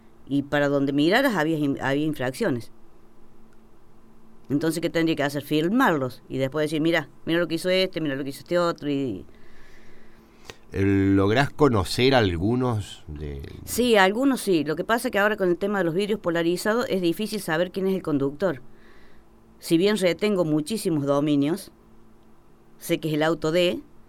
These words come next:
Speaker 1: pero por ahí no podés juzgar el vehículo, sino el que se juzga es el conductor.
Speaker 2: Claro. Pero bueno, eh, el titular del vehículo tendrá que saber a quién se lo da también.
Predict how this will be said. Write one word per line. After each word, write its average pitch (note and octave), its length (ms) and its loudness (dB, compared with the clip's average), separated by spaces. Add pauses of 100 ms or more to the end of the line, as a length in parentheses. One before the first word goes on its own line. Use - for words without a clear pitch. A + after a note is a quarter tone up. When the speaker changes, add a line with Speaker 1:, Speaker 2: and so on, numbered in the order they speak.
(260)
Speaker 1:
pero C#3 220 2
por D3 140 4
ahí E3+ 280 6 (160)
no E3 200 0
podés E3+ 220 2
juzgar E3+ 380 2
el D3+ 120 2
vehículo, E3+ 460 2
sino E3 300 2
el D3 100 -2
que D#3 100 -4
se D3+ 120 -8
juzga F#3 300 -2
es E3+ 60 2
el D3 80 -4
conductor. C3 460 -4 (1800)
Speaker 2:
Claro. D2+ 340 -6 (2000)
Pero F2 200 -2
bueno, G#2 420 2
eh, E2+ 520 -2 (400)
el G2+ 180 0
titular A#2 500 4
del C#3 160 6
vehículo C3 440 6
tendrá G2+ 300 0
que G#2+ 100 -2
saber F#2+ 280 0
a G2 100 2
quién F#2 180 -4
se - 160 -6
lo F2 100 -2
da E3 180 2
también. D2 360 -8